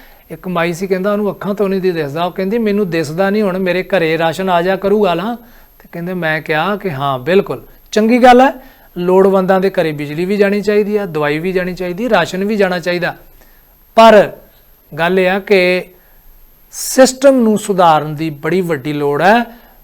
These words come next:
ਸਰਕਾਰੀ ਫੰਡ ਜਿਹੜੇ ਆ, ਉਹਨਾਂ ਦਾ, ਉਹਨਾਂ ਨੂੰ ਬਰਬਾਦ ਕੀਤਾ ਜਾ ਰਿਹਾ, ਕਿਹੜੇ-ਕਿਹੜੇ ਲੈਵਲ ਤੇ, ਉਹਨਾਂ ਨੂੰ ਰੋਕਣ ਦੀ ਲੋੜ ਹੈ। ਮੈਨੂੰ ਬਹੁਤਾ ਇਸ਼ਾਰਾ ਕਰਨ ਦੀ ਜਿਹੜੀ ਲੋੜ ਨਹੀਂ ਹੈਗੀ। ਜਦੋਂ ਸਰਕਾਰਾਂ ਸੱਤਾ 'ਚ ਹੁੰਦੀਆਂ ਨੇ, ਉਹ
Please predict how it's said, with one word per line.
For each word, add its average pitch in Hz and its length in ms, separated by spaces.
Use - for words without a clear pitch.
ਸਰਕਾਰੀ 220 680
ਫੰਡ 185 400
ਜਿਹੜੇ 208 340
ਆ, 208 80
ਉਹਨਾਂ 208 300
ਦਾ, 190 200
ਉਹਨਾਂ 208 260
ਨੂੰ 208 280
ਬਰਬਾਦ 156 540
ਕੀਤਾ 233 360
ਜਾ 226 180
ਰਿਹਾ, 233 120
ਕਿਹੜੇ-ਕਿਹੜੇ 240 560
ਲੈਵਲ 185 300
ਤੇ, 233 120
ਉਹਨਾਂ 196 400
ਨੂੰ 190 100
ਰੋਕਣ 160 300
ਦੀ 170 100
ਲੋੜ 165 200
ਹੈ। 196 60
ਮੈਨੂੰ 175 240
ਬਹੁਤਾ 202 240
ਇਸ਼ਾਰਾ 151 360
ਕਰਨ 147 280
ਦੀ 143 120
ਜਿਹੜੀ 139 240
ਲੋੜ 160 220
ਨਹੀਂ 196 160
ਹੈਗੀ। 233 280
ਜਦੋਂ 202 260
ਸਰਕਾਰਾਂ 185 440
ਸੱਤਾ 190 340
'ਚ 196 100
ਹੁੰਦੀਆਂ 190 300
ਨੇ, 247 180
ਉਹ 196 80